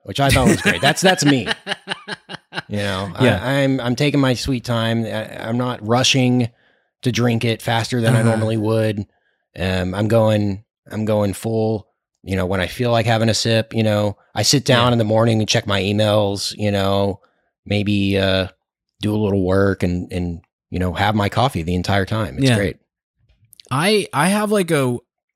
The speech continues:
Speaker 2: I have, like, this warmer I'm holding up to the cameras. Well, there we go. This is what I keep
Speaker 1: Oh,
Speaker 2: in
Speaker 1: that's a
Speaker 2: my
Speaker 1: Larry
Speaker 2: desk.
Speaker 1: David warmer
Speaker 2: Yeah,
Speaker 1: type of thing.
Speaker 2: go
Speaker 1: Yeah.
Speaker 2: a little, got a little dirty. Because my deal is,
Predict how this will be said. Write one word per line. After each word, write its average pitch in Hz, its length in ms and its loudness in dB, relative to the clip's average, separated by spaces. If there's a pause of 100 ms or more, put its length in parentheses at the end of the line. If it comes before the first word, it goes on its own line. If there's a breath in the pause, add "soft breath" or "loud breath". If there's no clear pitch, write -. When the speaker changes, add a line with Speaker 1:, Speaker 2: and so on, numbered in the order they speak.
Speaker 2:
I 139 120 0
have, 170 120 2
like, 160 160 4
this 120 180 0
warmer 107 520 -2
I'm 98 100 -10
holding 107 300 -8
up 95 140 -12
to - 100 -16
the 87 120 -14
cameras. 87 520 -14
Well, 107 220 -14 (100)
there 104 180 -16
we 87 80 -20
go. 85 220 -20 (440)
This 143 140 -8
is 143 80 -8
what 143 140 -8
I 120 80 -6
keep 127 160 -6
Speaker 1:
Oh, 156 60 2
Speaker 2:
in - 20 2
Speaker 1:
that's 131 140 0
a 170 40 0
Speaker 2:
my 139 60 0
Speaker 1:
Larry 135 200 4
Speaker 2:
desk. 120 140 2
Speaker 1:
David 165 220 2
warmer 98 480 -4
Speaker 2:
Yeah, 147 160 2
Speaker 1:
type 98 100 -2
of 92 80 -8
thing. 90 160 -8
Speaker 2:
go 131 200 0
Speaker 1:
Yeah. 135 140 4
Speaker 2:
a - 20 0
little, 127 360 -4
got 139 180 -2
a 143 40 -4
little 139 180 -2
dirty. 127 220 -4
Because 160 360 0
my 156 200 2
deal 170 260 0
is, 139 460 0